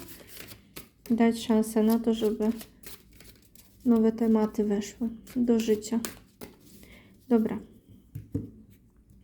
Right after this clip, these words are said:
Najwyższe istnienie. Proszę o przekaz dla ryb na październik dwa tysiące dwudziestego pierwszego roku.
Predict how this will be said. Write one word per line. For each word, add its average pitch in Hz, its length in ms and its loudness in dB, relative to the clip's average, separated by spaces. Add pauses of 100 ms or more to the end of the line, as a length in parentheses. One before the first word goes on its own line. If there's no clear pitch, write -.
(140)
Najwyższe 240 440 8
istnienie. 220 500 2
Proszę 240 380 0
o 220 60 0
przekaz 226 460 0
dla 220 200 4
ryb 247 280 2
na 226 100 0
październik 226 600 2
dwa 240 140 4
tysiące 233 540 0 (480)
dwudziestego 220 460 0
pierwszego 220 560 0
roku. 196 280 -4